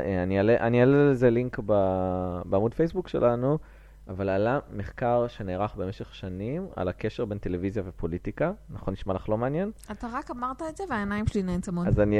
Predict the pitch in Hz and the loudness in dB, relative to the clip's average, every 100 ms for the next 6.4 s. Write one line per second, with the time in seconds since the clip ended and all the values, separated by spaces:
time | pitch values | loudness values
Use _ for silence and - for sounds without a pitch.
0 | - 101 101 104 101 92 117 113 - - | 4 4 4 6 6 4 0 -2 -6 -6
1 | - 85 85 139 262 220 220 208 202 196 | -6 -2 -2 -2 -6 -6 -4 -4 -2 -2
2 | 208 220 104 101 95 - - 101 104 85 | -2 2 6 6 6 2 2 2 2 2
3 | 95 98 113 131 123 107 113 101 110 147 | 0 2 0 -2 -2 -4 0 4 4 2
4 | - 233 117 117 151 185 - - - - | 2 4 6 10 8 8 -2 -18 -20 -10
5 | - 110 110 127 110 - 170 147 139 - | -2 -2 2 4 4 6 6 8 6 4
6 | 135 120 - | 0 0 -4